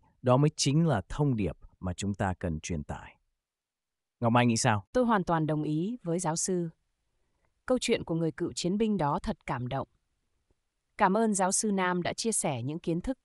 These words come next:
Speaker 2: quý báu này. Qua buổi trò chuyện hôm nay, tôi đã học được rất nhiều điều mới mẻ và thú vị về lịch sử chiến tranh Trung Nhật.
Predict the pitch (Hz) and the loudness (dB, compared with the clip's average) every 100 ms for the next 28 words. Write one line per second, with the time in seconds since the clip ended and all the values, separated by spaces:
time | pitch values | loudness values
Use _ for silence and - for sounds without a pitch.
0 | - 185 180 151 180 170 135 131 _ _ | -6 -4 0 0 0 -2 -6 -10 _ _
1 | _ _ _ _ _ _ _ _ _ _ | _ _ _ _ _ _ _ _ _ _
2 | _ _ _ 254 233 190 - 165 190 170 | _ _ _ 2 4 2 0 -2 -2 -2
3 | 185 180 175 165 - _ _ _ 240 214 | 0 0 0 -2 -6 _ _ _ 0 2
4 | 226 233 156 165 - - 277 226 190 156 | 4 2 2 -6 -4 -2 -2 2 0 0
5 | 151 143 143 156 214 220 131 120 - 143 | 0 0 0 0 2 2 0 -4 -6 -6
6 | - 196 233 202 - 156 151 147 - 175 | -4 -4 -4 -4 -6 -6 -4 -4 -4 -4
7 | 120 - 160 190 165 - 156 139 | -4 -6 -4 -4 -4 -4 -4 -4